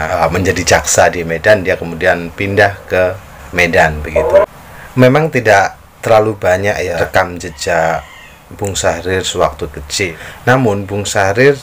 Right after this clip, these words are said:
cukup sukses dia dalam menempuh pendidikannya sewaktu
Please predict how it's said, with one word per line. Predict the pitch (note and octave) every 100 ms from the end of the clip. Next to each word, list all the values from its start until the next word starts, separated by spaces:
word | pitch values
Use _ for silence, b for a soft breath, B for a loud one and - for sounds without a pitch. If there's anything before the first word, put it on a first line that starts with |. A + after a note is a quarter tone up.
| - - - -
cukup | - - D3+
sukses | - C3 - G2 F2 -
dia | - F#2+
dalam | F#2 F2+ F2 F2 E2+ D#2+ - -
menempuh | F#2 F2+ F2 F2+ -
pendidikannya | F2 E2 - - F2 E2+ E2 D#2+ D#2
sewaktu | D#2 - E2+ - F#2 E2+